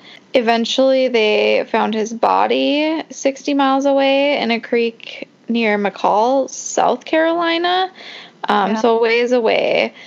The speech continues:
Speaker 1: They didn't actually know who it was right away. Um, he was just identified as a John Doe. So what happened was that James had been at a funeral for a former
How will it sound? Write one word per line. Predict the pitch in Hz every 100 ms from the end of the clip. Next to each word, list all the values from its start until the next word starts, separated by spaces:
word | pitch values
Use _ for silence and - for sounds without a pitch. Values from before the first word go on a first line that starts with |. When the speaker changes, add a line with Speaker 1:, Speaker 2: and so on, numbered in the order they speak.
| - -
Speaker 1:
They | - 254
didn't | 247 240
actually | 247 247 - 254 226
know | 214 208 208 208
who | 233 233
it |
was | 160 202 233
right | 226
away. | 233 226 233 233 247 269 - -
Um, | 220 190 180 175 202 214 _
he | 233 220
was | 220
just | 202 202 - _ _ _ _ -
identified | 220 208 190 214 202 196
as | 196
a | 196 180 175 - - - _ _ -
John | 196 151 160
Doe. | 226 240 233 226 226 233 - 226 240 - _ _ _ _ - -
So | - 285
what | 302 392
happened | 311 233 226 220 214 226
was | 196 180 175 226
that | 233 -
James | 254 240 247 254
had | 254 262 262 269 269 262 - _ -
been | 247
at | - 123
a |
funeral | - - 214 208 208 240
for | 262 254
a |
former | 247 220 220 220 220